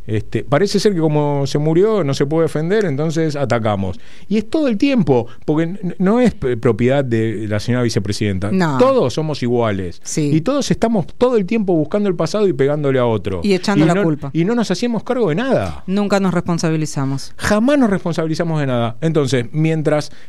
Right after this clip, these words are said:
Speaker 1: eso siga así y buscar la ventajita y ver si, "Bueno, yo me estaciono acá, si
Speaker 2: Sí.
Speaker 1: total, este, me quedo un ratito, no pasa
Speaker 2: Sí.
Speaker 1: nada". La señora que estacionó el otro día en, en la parada de colectivo,
Speaker 2: Sí.
Speaker 1: con una camioneta espectacular y que
Speaker 2: Sí.
Speaker 1: estás parada en la
Speaker 2: Sí, que
Speaker 1: parada de
Speaker 2: salió en
Speaker 1: col-,
Speaker 2: todos los medios,
Speaker 1: bueno,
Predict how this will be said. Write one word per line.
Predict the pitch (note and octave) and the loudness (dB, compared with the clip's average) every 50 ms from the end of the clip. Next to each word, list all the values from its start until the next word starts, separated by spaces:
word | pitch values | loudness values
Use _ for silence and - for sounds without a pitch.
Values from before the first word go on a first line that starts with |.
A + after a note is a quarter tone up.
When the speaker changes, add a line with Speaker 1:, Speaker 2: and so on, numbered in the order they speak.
| - - | -6 -4
Speaker 1:
eso | C#4+ C4 - G#3+ | -4 -2 0 0
siga | - - F3 E3 D3+ | 0 2 2 4 4
así | C#3+ - - C#3 C3 B2+ B2+ - | 2 2 2 2 2 2 0 0
y | B2 | 2
buscar | A#2+ A#2 A2+ - E3+ E3+ | 2 2 2 2 2 2
la | E3 | 2
ventajita | D3+ C#3 C3 A#2+ C3 B2+ - D#3+ D3+ C3 A2 B2 A#2+ A#2 - - - - - | 2 0 0 0 -2 0 0 0 0 2 2 0 0 0 -4 -8 -12 -8 -4
y | A2+ B2+ | 0 0
ver | C#3+ D#3+ D#3+ | 0 0 0
si, | - D3 C#3 D3 | 0 -2 0 0
"Bueno, | E3 E3+ D#3+ D#3 | 2 2 2 2
yo | D3+ F#3 | 2 2
me | F3+ E3 | 0 2
estaciono | C3+ D3 C#3+ - D#3 D3 C#3+ C#3 | 2 2 0 2 2 0 2 2
acá, | C3+ C#3+ E3+ E3 | 2 2 0 0
si | - C#3+ | 0 0
Speaker 2:
Sí. | A2+ A#2 G3 F#3 | 2 2 4 4
Speaker 1:
total, | F3+ F3 E3 D3 B2+ - - - - - - - | 4 4 4 2 0 -2 -6 -12 -16 -14 -8 -6
este, | A#2+ A#2+ A#2 - B2+ A#2+ A#2 A2+ A2 | -4 -4 -2 -2 -2 0 0 0 0
me | A2+ B2+ | 0 0
quedo | B2+ D#3 E3+ | 0 0 0
un | D#3+ C3+ | 2 2
ratito, | C3 C#3+ C#3+ F3+ E3 C3+ A2 F2 G2+ F#2 F2 | 0 2 2 2 2 2 0 0 -2 -2 0
no | F#2+ C3+ C3+ | 0 0 0
pasa | D3 C3+ - D3 | 0 0 0 0
Speaker 2:
Sí. | D3+ - | 0 2
Speaker 1:
nada". | - F#3 F#3 F3+ E3+ D#3 C#3+ - - - - | 2 2 2 2 0 -2 -4 -8 -12 -8 -4
La | - A#2+ | -4 -4
señora | A#2 - B2+ D3 E3+ D#3+ D3 | -2 -2 -2 0 0 0 2
que | A#2+ A#2+ | 0 0
estacionó | A#2 A#2 A2+ - B2+ C3 C#3+ | 0 0 -2 0 0 -2 0
el | C#3 C3 | 0 0
otro | A2 A#2+ A#2+ B2+ | 0 0 0 2
día | C#3 D3 C#3+ B2+ A#2+ A#2 A2+ A2+ A2+ | 2 2 2 2 0 0 -2 -2 -2
en, | A2 G#2+ A2 A2+ | -4 -4 -4 -4
en | A2 A2+ | -4 -2
la | A#2 A2 G#2 | -2 -2 0
parada | A#2 B2+ C#3 C3 | 0 0 0 0
de | B2 | 0
colectivo, | A#2 A#2+ A2+ A2+ A2 F#2+ A2 G2 F#2 F2+ F#2 F2 | 0 0 0 0 0 0 0 0 0 0 -2 -2
Speaker 2:
Sí. | E2 - F3+ F3 E3 D#3+ D3+ D#3 D#3 - - | 0 0 2 2 2 0 -2 -4 -6 -10 -8
Speaker 1:
con | - - A#2 B2+ | -4 -2 0 0
una | C#3 C3+ | 0 0
camioneta | B2 B2 B2 C3 C#3+ C#3 C#3 | 0 0 0 2 2 2 0
espectacular | B2+ - A#2+ A2+ B2 A#2+ A#2+ C3+ D3+ E3+ F#3+ G#3+ A3+ | 0 0 0 0 -2 -2 0 0 2 2 2 2 2
y | G3+ C#3 A2+ G#2+ | 0 0 0 0
que | A2+ A2+ A2+ A2+ A2 A2 A2 G#2 G2+ G#2 | -2 0 0 0 0 -2 -2 -4 -6 -8
Speaker 2:
Sí. | G#2+ G#2+ F#3+ F3 F3 E3+ E3 E3 | -6 -2 0 0 2 2 2 0
Speaker 1:
estás | D#3+ D#3 D#3 D4 - | 0 0 0 0 0
parada | - A3 B3+ D4 C4+ | 0 2 2 2 2
en | F#3+ | 2
la | C#3+ C3 | 2 0
Speaker 2:
Sí, | - | 0
que | - - | 0 0
Speaker 1:
parada | D#3 E3+ A3 | 2 2 2
de | F3 | 2
Speaker 2:
salió | F3 F#3 | 2 2
en | F#3+ | 2
Speaker 1:
col-, | D#3+ | 2
Speaker 2:
todos | G3+ F#3+ F3+ | 2 2 2
los | F#3 F3+ E3+ | 2 0 0
medios, | D#3 D#3 D3+ A#3 | -2 -2 0 0
Speaker 1:
bueno, | C4+ C4+ B3 B3 A#3 D#3+ | 0 2 2 0 0 -2